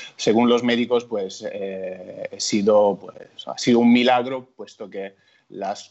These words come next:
primeras cuarenta y ocho horas no había esperanza de vida, eh, se le fue comunicado a mis padres, a, que venía, que venían de Sicilia de toda prisa y corriendo,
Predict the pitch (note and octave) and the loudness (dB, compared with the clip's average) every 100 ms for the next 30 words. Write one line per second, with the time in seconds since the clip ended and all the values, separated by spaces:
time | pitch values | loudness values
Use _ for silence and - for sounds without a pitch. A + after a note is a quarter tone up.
0 | _ G#2+ G#2+ A2 A2+ A#2 A2 A2 A2 A2 | _ -10 -2 -2 -2 -4 -6 -4 -4 -6
1 | - A#2 A2 A#2 A#2 A#2+ G#2+ G2+ G#2 G2+ | -6 -2 0 0 -2 -6 -8 -4 -2 -2
2 | F#2 _ _ - G2+ - G2+ G2 G2 G#2+ | -4 _ _ -12 -12 -2 -2 -2 -2 2
3 | G2+ G2+ G2 G2 G#2+ A#2+ B2 B2+ C3 C3+ | 4 4 4 2 0 2 4 4 2 -2
4 | C3+ - - - G2+ F#2+ - F#2+ F#2+ G#2 | -8 -12 -14 -14 -14 -16 -12 -12 -8 -6
5 | G2 G2 G2+ G2 G2+ G2+ G2 F#2+ - A2 | -6 -6 -8 -2 2 2 2 -2 0 4
6 | A2 A2 A2+ A2 A2 - G2 F#2+ - G2+ | 4 4 2 0 -2 -8 -10 -10 -12 -12
7 | G2+ G#2 G2+ F#2+ _ _ - G#2 G#2 G#2 | -10 -8 -8 -10 _ _ -2 0 0 -2
8 | G2+ G2+ G2 - A2+ A2 G#2+ G#2+ G2 F#2+ | 2 2 2 -2 -8 -4 0 2 2 2
9 | G2+ G2 G#2+ G#2 G2+ A2 A2 A2 A2+ | 0 0 -2 -2 -2 -2 0 2 0